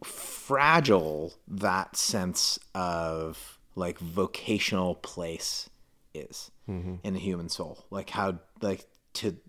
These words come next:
Speaker 1: that it can be stripped away
Speaker 2: In an
Speaker 1: like
Speaker 2: instant.
Speaker 1: that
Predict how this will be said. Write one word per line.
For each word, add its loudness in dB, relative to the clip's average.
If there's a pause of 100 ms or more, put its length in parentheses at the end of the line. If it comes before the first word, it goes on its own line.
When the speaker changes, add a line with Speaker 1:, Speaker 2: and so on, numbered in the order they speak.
Speaker 1:
that 4
it -4
can 0
be 0 (880)
stripped 0
away 6 (520)
Speaker 2:
In 2
an 2
Speaker 1:
like 6
Speaker 2:
instant. 4
Speaker 1:
that 0